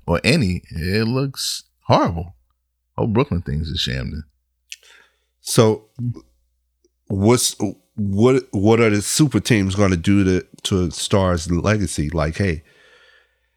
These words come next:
Speaker 2: LeBron was part of one, Steph was part of one, K D was part of one.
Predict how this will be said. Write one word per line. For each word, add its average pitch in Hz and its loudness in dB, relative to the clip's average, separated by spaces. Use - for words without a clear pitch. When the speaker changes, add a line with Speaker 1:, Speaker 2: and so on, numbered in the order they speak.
Speaker 2:
LeBron 92 2
was 92 2
part 95 4
of 92 0
one, 95 2
Steph 92 0
was 92 2
part 90 2
of 87 0
one, 90 2
K 85 0
D 90 4
was 87 2
part 92 2
of 90 0
one. 92 0